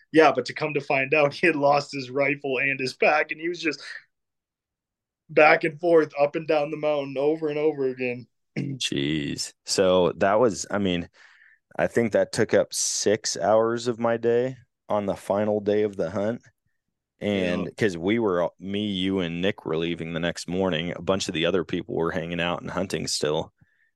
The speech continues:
Speaker 2: And I was like, "Man," like, I really wanted to drop in.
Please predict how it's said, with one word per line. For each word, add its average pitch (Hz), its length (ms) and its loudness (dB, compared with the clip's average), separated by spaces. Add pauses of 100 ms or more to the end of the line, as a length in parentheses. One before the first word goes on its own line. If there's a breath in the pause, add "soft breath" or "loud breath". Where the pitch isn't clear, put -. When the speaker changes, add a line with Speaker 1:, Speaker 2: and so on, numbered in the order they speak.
(160)
Speaker 2:
And 85 520 -2 (1080)
I 117 120 2
was 113 180 2
like, 95 220 -2
"Man," 113 500 2 (800 loud breath)
like, 92 300 0
I 98 60 0
really 98 460 2
wanted 92 360 -2
to 80 80 -2
drop 78 380 -4
in. 71 340 -8